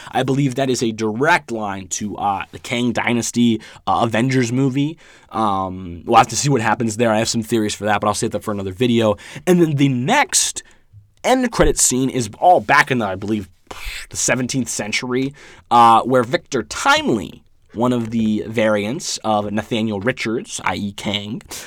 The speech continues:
um, is presenting about futuristic technology. Basically, Victor Timely is a Kang variant from the future that goes back in time to use modern technology to conquer the seventeenth century.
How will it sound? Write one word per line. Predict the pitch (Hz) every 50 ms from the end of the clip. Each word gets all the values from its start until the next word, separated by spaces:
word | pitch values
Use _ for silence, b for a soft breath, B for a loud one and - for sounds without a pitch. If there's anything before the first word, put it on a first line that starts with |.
| B B B B
um, | - 131 123 117 113 113 113 117 113 -
is | - 131 131 131 120 -
presenting | - - 143 131 135 151 151 139 - 147 139 135
about | 127 117 127 123 117 -
futuristic | - 185 175 147 - 170 180 160 151 165 160
technology. | - 180 156 - - 247 262 247 170 107 - 92 87 -
Basically, | - 123 131 123 - - - - 127 127 123 123 123
Victor | 120 131 - - 123
Timely | 107 - - 160 156 156 147 147 147 143 139 - -
is | 123 120 110 - -
a | 107 107
Kang | - - 175 175 165
variant | 147 151 151 151 147 - -
from | 131 120
the | 107
future | - - 196 156 -
that | 160 143
goes | - 123 110 107
back | 160 185 214 - 151
in | 147 135
time | - 135 127 127 127 120 117 B B B B B
to | - 127
use | 117 110 104
modern | 110 135 147 151 151 147 139 131
technology | 120 135 - 127 135 131 127 123 110 - 113
to | 107 - 117
conquer | - - 113 107 101 - 113
the | 104 101
seventeenth | - - 101 95 95 - - 185 -
century. | - 208 208 196 - - 127 90 -